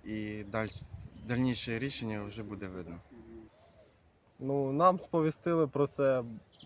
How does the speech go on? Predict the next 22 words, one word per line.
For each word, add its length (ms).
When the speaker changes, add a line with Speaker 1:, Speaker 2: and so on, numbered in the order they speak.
Speaker 2:
напередодні 920
дня 240
повернення. 760
Ну, 80
ми 160
не 140
вірили, 420
звісно, 380
про 160
це, 120
так 240
як 380
в 20
тому 220
місці, 320
де 120
ми 140
були, 400
а 120
саме 280
це 120
був 280